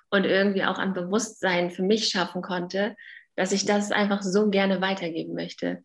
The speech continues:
Ich stelle mir das einfach wunderschön vor und genau das ist das, worauf ich mich halt heute auch komplett, also was ich heute jeden Tag wahrnehme. Ich freue mich halt so sehr darauf,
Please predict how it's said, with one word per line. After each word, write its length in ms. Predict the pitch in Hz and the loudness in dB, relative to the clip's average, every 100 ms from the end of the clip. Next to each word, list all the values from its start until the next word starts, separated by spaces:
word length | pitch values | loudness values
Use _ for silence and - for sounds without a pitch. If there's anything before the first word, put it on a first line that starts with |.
| - | 0
Ich 240 | 208 202 | 2 2
stelle 160 | 202 214 | 2 4
mir 80 | 233 | 4
das 100 | 226 | 4
einfach 300 | 214 220 214 | 4 2 4
wunderschön 720 | 226 240 226 - 262 302 294 | 4 4 4 4 8 8 6
vor 400 | 190 196 202 220 | 0 -2 -2 -4
und 160 | 214 202 | -4 -2
genau 200 | 190 202 | 0 2
das 200 | 202 220 | 0 -2
ist 140 | - | -8
das, 160 | 202 202 | -6 -2
worauf 240 | 196 202 | 0 0
ich 100 | 202 | 0
mich 160 | 202 - | -4 -4
halt 140 | 185 - - | -6 -6 0
heute 400 | 240 262 214 180 | 2 2 0 0
auch 140 | 196 | -2
komplett, 560 | - 190 - 220 208 - - - - | -4 -8 -4 0 0 -2 -14 -14 -4
also 260 | 71 190 | 0 2
was 120 | 202 214 | 2 0
ich 100 | - | 2
heute 180 | 220 202 | 4 4
jeden 300 | 220 233 - | 4 4 2
Tag 340 | 214 208 190 | -2 -2 2
wahrnehme. 580 | 202 208 185 175 170 - | 2 4 2 -2 -4 -6
Ich 200 | - - | -8 -8
freue 240 | - 202 | 0 2
mich 180 | 233 247 | 2 0
halt 220 | 202 170 | -2 -4
so 280 | - 220 226 | -2 -2 -2
sehr 280 | 208 190 202 | 0 0 2
darauf, 580 | 196 190 185 180 185 | 2 0 2 2 2